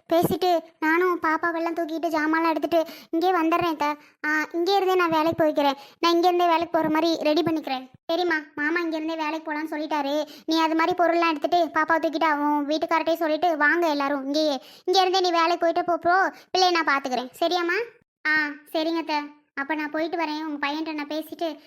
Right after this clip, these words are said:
நாங்க வரோம் அத்தை நாளைக்கே. ஆ, சரிம்மா, போயிட்டு வா. அம்மா, வரேன் மாமா. சோனி, வரேம்மா. அருணே,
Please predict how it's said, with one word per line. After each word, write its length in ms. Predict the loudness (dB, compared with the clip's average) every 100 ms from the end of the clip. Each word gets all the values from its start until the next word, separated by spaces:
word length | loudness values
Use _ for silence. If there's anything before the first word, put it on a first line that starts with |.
| _
நாங்க 180 | -6 -4
வரோம் 240 | -2 -2 -2
அத்தை 120 | -4
நாளைக்கே. 400 | -4 -4 -6 -8 -12 -12 -6
ஆ, 120 | -4 -4
சரிம்மா, 320 | -4 -2 -2 -4
போயிட்டு 220 | -6 -8 -8
வா. 60 | -12 -8
அம்மா, 160 | -4 -2
வரேன் 240 | 0 0 0
மாமா. 220 | -2 -4 -6 -4
சோனி, 240 | -2 0 0
வரேம்மா. 320 | -2 -2 -2 -2 -6 -8
அருணே, 300 | -4 -2 -4